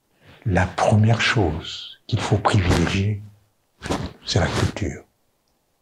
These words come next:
Et le sport fait partie de la culture. Les autres, c'est des instruments.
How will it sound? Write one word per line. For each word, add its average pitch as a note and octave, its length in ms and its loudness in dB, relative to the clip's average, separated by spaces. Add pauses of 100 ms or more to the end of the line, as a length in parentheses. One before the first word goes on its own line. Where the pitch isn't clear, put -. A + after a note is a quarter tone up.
(420)
Et F2+ 60 0
le D#2 160 0
sport C3 480 6
fait - 220 -2
partie - 580 0 (680)
de E2 60 -2
la D#2+ 120 0
culture. E2 520 -6 (920)
Les - 240 2
autres, - 460 2 (760)
c'est - 160 0
des G2 180 6
instruments. G2 580 0